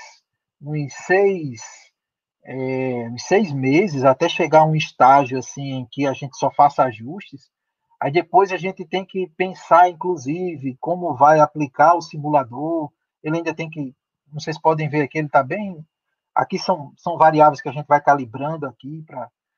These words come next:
então ele tá aqui no meio do desenvolvimento ainda, que demora,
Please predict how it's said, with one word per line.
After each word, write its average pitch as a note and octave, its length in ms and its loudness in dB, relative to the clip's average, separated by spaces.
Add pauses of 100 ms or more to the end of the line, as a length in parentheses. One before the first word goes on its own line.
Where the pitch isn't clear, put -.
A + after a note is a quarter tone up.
(140)
então F#3 180 0
ele G3+ 120 0
tá A3+ 160 6
aqui A3+ 180 0
no A#3 120 0
meio A#3+ 240 2
do C4+ 100 -4
desenvolvimento A#3+ 760 -4
ainda, E3+ 400 -8
que C3+ 140 -12
demora, F3 600 0